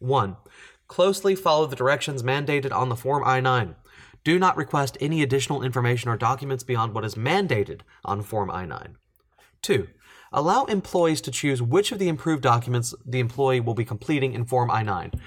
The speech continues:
Do not mandate that any particular document be impre-, presented by the employee. Three, wait until after the prospective employee has accepted employment offer before verifying the new hire's eligibility for work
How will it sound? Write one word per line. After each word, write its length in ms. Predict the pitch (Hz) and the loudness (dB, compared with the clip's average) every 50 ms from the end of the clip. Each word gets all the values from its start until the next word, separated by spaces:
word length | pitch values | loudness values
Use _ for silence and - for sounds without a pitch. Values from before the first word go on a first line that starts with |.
| - - - - | -14 -20 -20 -4
Do 160 | - 175 190 208 | 0 2 2 4
not 240 | 208 196 185 131 | 4 4 4 2
mandate 400 | 143 139 135 131 123 127 120 117 120 | 2 2 2 2 2 2 2 2 0
that 140 | 123 120 123 | 0 0 0
any 180 | 139 151 160 | -2 -2 -4
particular 440 | 151 151 135 - 143 127 139 123 120 | -4 -4 -4 -4 -2 -2 0 -2 0
document 460 | 113 113 113 110 - 113 113 101 92 | 0 0 0 -2 -2 -6 -8 -8 -4
be 140 | 98 113 110 | -4 -4 -4
impre-, 300 | 104 - - 101 87 87 | -4 -4 -4 -4 -4 -4
presented 380 | - 120 113 117 113 113 104 95 | -4 -4 -2 -2 -2 -2 -2 -4
by 100 | 98 95 | -4 -4
the 100 | 101 98 | -4 -4
employee. 480 | 101 101 - - 101 - - - - - _ _ _ _ _ _ - - - - - - | -6 -6 -6 -8 -8 -8 -10 -12 -16 -20 _ _ _ _ _ _ -20 -20 -20 -18 0 4
Three, 260 | - - 107 98 - - _ _ - - - - - - - - | 4 4 4 2 -2 -10 _ _ -20 -20 -20 -20 -20 -18 -10 -4
wait 340 | 120 135 165 202 220 - | 2 2 4 4 2 2
until 440 | 180 180 165 - 175 160 - - - - | 0 0 0 2 0 0 -2 -2 0 4
after 460 | 127 135 143 170 185 - - 196 190 | 6 6 6 6 4 2 2 2 2
the 180 | 170 175 175 175 156 | 4 2 2 0 0
prospective 540 | - - 170 - - - 160 151 - 156 | -2 -4 -4 0 2 2 2 2 2 -2
employee 380 | 151 151 - - 156 147 147 143 | -4 -2 -2 0 2 2 2 2
has 140 | 135 123 107 | 2 0 0
accepted 400 | 110 - - 156 151 - 160 151 | -4 -2 -2 -2 -2 0 -2 -4
employment 480 | 160 147 - - 147 143 139 135 - | -4 -4 -2 0 0 0 0 0 0
offer 240 | 101 117 117 - 120 | 0 0 0 0 -2
before 380 | 104 110 107 - 131 135 143 131 | -4 -6 -4 0 2 2 2 4
verifying 560 | 131 135 143 139 135 - 113 107 104 104 101 - - - - _ | 2 2 2 2 2 2 0 2 0 -2 -6 -10 -16 -20 -12 _
the 100 | - 113 | -4 0
new 200 | 107 117 131 135 | 0 2 2 2
hire's 340 | 127 127 127 127 123 117 - | 2 2 2 2 2 0 -2
eligibility 680 | - 104 110 120 113 - 117 - 226 254 226 190 170 151 | -4 -2 -2 -2 -2 -2 -2 0 2 2 2 2 0 0
for 140 | - 170 175 | 0 0 0
work 400 | 208 247 214 180 180 - - | 2 4 4 2 2 -2 -6